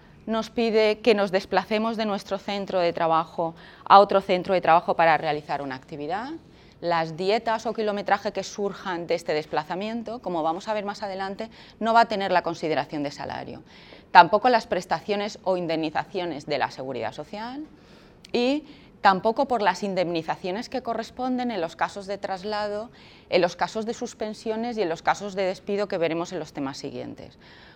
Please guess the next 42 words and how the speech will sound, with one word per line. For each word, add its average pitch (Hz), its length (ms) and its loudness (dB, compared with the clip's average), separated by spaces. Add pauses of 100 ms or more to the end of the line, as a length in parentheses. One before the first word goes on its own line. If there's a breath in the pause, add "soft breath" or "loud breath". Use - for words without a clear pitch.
Cuando 180 340 4
un 180 120 0
trabajador, 214 720 0 (240 loud breath)
la 196 140 4
empresa 185 440 0
le 180 120 2
pide 190 420 -2
que, 170 520 -2
eh, 139 600 -6 (100)
cambie 202 280 6
su 165 440 -8 (360 loud breath)
centro 196 280 0
de 180 80 4
trabajo, 214 640 2
cambio 214 280 2
de 214 40 0
centro 214 240 -4
de 190 60 -2
trabajo 196 340 2
que 202 120 0
le 175 160 4
obliga 185 460 2
a 147 40 -2
cambiar 151 560 0 (380 loud breath)
de 165 160 4
residencia, 214 920 -2 (260 loud breath)
el 196 120 2
trabajador 196 500 2
puede 214 340 0
solicitar 190 520 -6
la 170 60 -2
extinción 180 440 -8
de 185 80 -8
su 170 100 -14
contrato 147 400 -6
de 175 60 -4
trabajo 214 320 -4
con 208 160 -6
derecho 180 240 -2
a 220 40 -8
una 202 80 -6
indemnización, - 800 -6